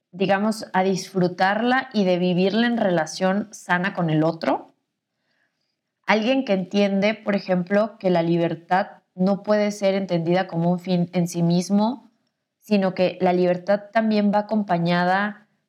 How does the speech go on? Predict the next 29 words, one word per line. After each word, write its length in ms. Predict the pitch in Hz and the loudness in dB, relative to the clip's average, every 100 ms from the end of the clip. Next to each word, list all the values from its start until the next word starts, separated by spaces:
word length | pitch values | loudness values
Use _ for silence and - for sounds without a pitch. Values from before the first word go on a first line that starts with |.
| _ | _
desde 600 | 170 185 175 175 165 165 | 0 0 2 0 2 2
las 180 | 165 | 0
responsabilidades 800 | 165 165 160 165 160 165 170 202 | 0 -4 -4 0 2 2 2 0
que 100 | - | -4
tienes 680 | 180 - 185 190 214 233 - _ _ _ | -8 -2 0 2 0 -2 -8 _ _ _
hasta, 600 | - 175 170 - 165 160 | -2 -2 -2 -2 0 0
o 40 | 160 | 0
sea, 140 | 175 | -2
responsabilidades 680 | 160 156 160 160 160 175 202 | -2 -4 -4 0 2 2 0
contigo 300 | 160 156 170 | -6 -2 0
mismo, 500 | 160 160 185 185 175 | 0 0 2 0 0
con 160 | 156 | -4
tu 100 | 151 | -6
comunidad, 680 | 151 143 147 147 151 160 170 - | -4 -2 0 2 2 2 0 -4
con 140 | 165 | -8
tu 80 | 151 | -8
familia, 640 | - 135 151 175 180 175 | -6 0 2 2 2 0
con, 220 | 170 135 156 | -2 -6 -2
¿no? 220 | 180 254 | -4 -2
con 200 | 156 151 | -2 0
el 180 | 151 160 | 2 2
otro, 560 | 165 170 180 180 180 - _ _ _ _ _ _ _ | 0 0 -2 -2 -4 -16 _ _ _ _ _ _ _
con 200 | 190 180 | 0 2
el 120 | 170 | 0
otro 220 | 175 214 | 0 -2
que 100 | 196 | -2
te 160 | - 170 | -2 -2
recibe 640 | 151 156 - 190 190 208 | 0 -2 0 0 2 0
como, 480 | - 160 151 151 | -2 0 0 -2